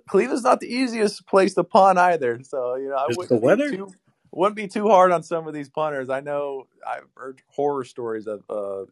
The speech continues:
Speaker 1: of, yeah, it'd be the weather there. I guess the wind coming off the lake, and
Speaker 2: Okay.
Speaker 1: especially late in the season, um, you know, if a punter s-, hasn't quite dealt with those conditions before, it can be, uh, a little intimidating, I'm sure. But, uh,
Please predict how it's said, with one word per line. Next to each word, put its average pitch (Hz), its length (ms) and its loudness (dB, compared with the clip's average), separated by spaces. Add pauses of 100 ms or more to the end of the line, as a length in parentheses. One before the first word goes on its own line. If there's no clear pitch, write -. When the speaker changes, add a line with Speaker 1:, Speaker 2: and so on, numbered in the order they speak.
(140)
Speaker 1:
of, 110 240 -2
yeah, 117 160 2
it'd 107 140 -2
be 127 100 -4
the 113 120 0
weather 117 320 4
there. 107 220 2
I 107 40 0
guess 104 220 -6
the 107 100 -12
wind 107 300 -10
coming 110 220 -8
off 104 180 -2
the 104 100 -6
lake, 101 480 -2
and 90 140 -18
Speaker 2:
Okay. 107 300 -14 (240)
Speaker 1:
especially 120 340 2
late 110 200 2
in 107 60 -14
the 95 80 -8
season, 98 560 -6 (500)
um, 87 340 -2
you 87 60 -6
know, 92 120 0
if - 80 -4
a 90 80 -2
punter 107 320 2
s-, - 140 -6 (120)
hasn't 104 300 0
quite 107 320 4
dealt 101 260 6
with 92 120 -6
those 95 200 -4
conditions 92 440 -6
before, 92 520 0
it 90 100 -4
can 92 180 -6
be, 90 320 -2 (600)
uh, 82 200 4
a - 20 2
little 95 260 4
intimidating, 90 580 0
I'm 85 120 -8
sure. 90 380 0
But, 82 260 -4
uh, 80 220 -6